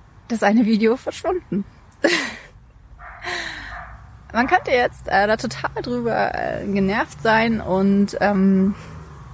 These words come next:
so weiter. Aber so bin ich nicht. Ich habe mir gedacht,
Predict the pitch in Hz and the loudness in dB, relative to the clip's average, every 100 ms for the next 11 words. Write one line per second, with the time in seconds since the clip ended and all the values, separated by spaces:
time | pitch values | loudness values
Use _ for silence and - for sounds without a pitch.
0 | - - 185 180 247 - 381 - - - | -16 -10 2 2 2 0 -2 -8 -14 -12
1 | - - 208 233 190 202 214 - 233 320 | -12 -2 2 4 4 4 4 4 2 2
2 | - - - - 247 - 294 254 233 196 | -2 -12 -6 -2 0 2 2 4 2 2
3 | 180 185 277 - - | 2 0 -2 -8 -12